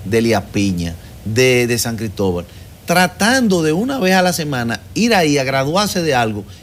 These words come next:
y después salen a ver si consiguen empleo, que es muy difícil. Entonces, nosotros estamos en contacto con esa gente, para conectar con ellos, para decirle que los candidatos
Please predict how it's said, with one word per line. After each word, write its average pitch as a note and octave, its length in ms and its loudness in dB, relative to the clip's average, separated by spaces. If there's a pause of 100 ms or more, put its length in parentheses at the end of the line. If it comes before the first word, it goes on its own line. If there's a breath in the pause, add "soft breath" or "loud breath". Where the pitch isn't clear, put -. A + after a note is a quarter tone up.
y C3 80 -4
después B2 340 -4
salen A#2+ 340 -4 (140)
a B2 220 -4
ver D3+ 240 -2
si C3+ 160 -6
consiguen G#2+ 420 -6
empleo, D#2+ 400 -6 (300 loud breath)
que - 80 -4
es A2 60 0
muy A2+ 120 0
difícil. C3+ 400 -6 (1040 loud breath)
Entonces, F#3+ 440 0 (140)
nosotros E3 300 -2
estamos E3 300 0
en D3+ 40 -4
contacto B2+ 600 -4
con F2 160 -4
esa E2 180 -6
gente, D2+ 280 -10 (180)
para B2 200 -2
conectar B2+ 600 -2
con F2 200 -6
ellos, D#2 280 -8 (420 loud breath)
para E3+ 220 4
decirle D#3 560 0 (600 loud breath)
que D#3 160 0
los D3+ 260 0
candidatos D3 840 0